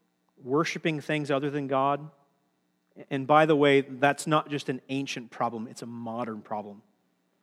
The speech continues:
All of us are always worshiping something. But when we lose thanksgiving, we begin to look for other things to satisfy us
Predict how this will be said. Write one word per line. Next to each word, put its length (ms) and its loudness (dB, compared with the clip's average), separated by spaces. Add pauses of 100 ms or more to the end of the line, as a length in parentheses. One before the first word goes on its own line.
(520)
All 220 6
of 100 4
us 300 2 (180)
are 100 -2
always 220 0
worshiping 580 -6
something. 640 -12 (1800)
But 140 0
when 100 0
we 140 2
lose 500 4
thanksgiving, 760 -2 (840)
we 100 2
begin 400 4
to 120 -6
look 200 2
for 200 -2
other 260 6
things 440 2
to 100 -4
satisfy 800 0
us 120 -8